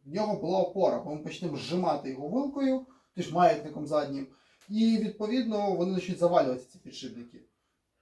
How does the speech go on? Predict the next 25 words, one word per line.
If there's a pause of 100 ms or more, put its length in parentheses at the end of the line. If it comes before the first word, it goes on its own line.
(320)
Береться
труба, (100)
по
суті,
м-,
діаметром
меншим, (640)
чи,
ну,
якраз
от
по
діаметру,
щоб
вона
заходила
чітко
всередину. (1600)
Виріз-,
розрізаємо, (100)
вирізаємо
лишнє, (760)
трошечки
робимо
фаску